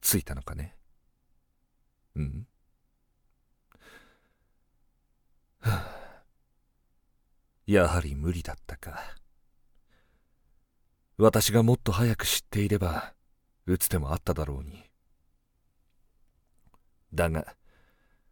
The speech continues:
あなたを助けられる方法はまだある。私が、その負債の肩代わりをしよ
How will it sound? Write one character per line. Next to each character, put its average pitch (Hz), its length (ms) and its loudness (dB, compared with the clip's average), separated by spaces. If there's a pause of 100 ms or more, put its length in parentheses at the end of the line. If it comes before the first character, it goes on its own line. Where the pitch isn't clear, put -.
(420)
あ 131 140 8
な 147 80 10
た 139 120 8
を 117 80 10
助 123 300 4
け 117 60 6
ら 113 60 6
れ 107 100 6
る 95 80 4
方 87 220 2
法 85 180 0
は 80 140 -2
ま 85 180 2
だ 73 260 -2
あ 76 60 -2
る。 80 180 -14 (1800)
私 135 460 6
が、 110 340 0 (680)
そ - 200 6
の 101 100 6
負 - 80 0
債 87 220 2
の 80 100 -2
肩 - 280 2
代 98 120 2
わ 69 100 -2
り 64 100 -10
を 73 60 -10
し - 200 -4
よ - 200 -12